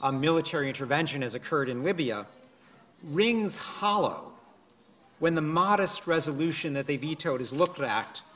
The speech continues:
um, a resolution that could not possibly have been read to authorize military action.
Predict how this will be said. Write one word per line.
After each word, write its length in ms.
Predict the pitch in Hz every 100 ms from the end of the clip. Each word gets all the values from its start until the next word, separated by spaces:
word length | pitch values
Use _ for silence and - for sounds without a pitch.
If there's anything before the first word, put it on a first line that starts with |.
| - -
um, 140 | 147
a 40 | 160
resolution 520 | 175 170 160 160 156
that 120 | 131
could 200 | - 143
not 400 | 139 156 156 -
possibly 800 | - - 196 190 151 113 120 113 - - -
have 160 | 170 143
been 180 | 139
read 400 | 131 131 113 98 98 - -
to 120 | -
authorize 600 | - 139 127 117 107 104
military 480 | 127 113 113 110 104
action. 320 | 104 - -